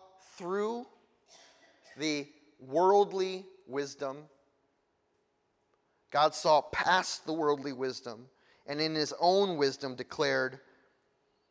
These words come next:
that his godly wisdom is the worldly foolishness of Jesus Christ and him crucified, this stumbling block.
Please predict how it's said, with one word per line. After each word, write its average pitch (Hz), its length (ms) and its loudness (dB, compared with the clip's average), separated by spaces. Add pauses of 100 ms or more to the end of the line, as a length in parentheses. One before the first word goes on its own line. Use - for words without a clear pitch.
(2500)
that 139 220 2
his 175 260 2 (400)
godly 170 480 6
wisdom 156 560 0 (540)
is 143 180 -6
the 135 100 -6
worldly 147 600 0
foolishness 139 760 -6
of 120 180 -10
Jesus 123 360 -10
Christ 113 440 -6
and 113 120 -14
him 110 160 -14
crucified, 104 640 -10
this 123 220 -8 (380)
stumbling 135 840 -4 (720)
block. 110 520 -6